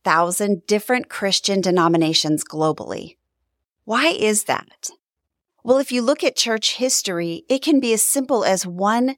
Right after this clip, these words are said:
disagreement. Perhaps we don't like the way you do communion. Therefore, we're gonna go start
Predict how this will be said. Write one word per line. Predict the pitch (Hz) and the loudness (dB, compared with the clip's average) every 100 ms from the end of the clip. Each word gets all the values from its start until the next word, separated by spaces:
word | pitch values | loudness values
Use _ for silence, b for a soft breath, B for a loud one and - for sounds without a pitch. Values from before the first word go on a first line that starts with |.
| _ | _
disagreement. | - 190 202 165 175 180 160 - - - _ _ _ - | -6 -4 -4 -6 -6 -4 -4 -6 -16 -18 _ _ _ 0
Perhaps | 233 233 247 247 - - - | 0 2 0 0 0 -4 -4
we | 202 220 269 | -4 0 0
don't | 302 | 2
like | 240 233 | 0 0
the | 233 | 0
way | 214 214 | 2 0
you | 190 208 | 0 -4
do | 208 196 | -4 -6
communion. | - 185 175 196 202 147 - 160 _ _ _ | -4 -2 -2 0 -2 -2 -6 -12 _ _ _
Therefore, | - 226 240 190 180 175 | 0 2 2 2 4 4
we're | 247 | 2
gonna | 294 247 | 2 2
go | 214 | 0
start | - 208 202 | 0 0 0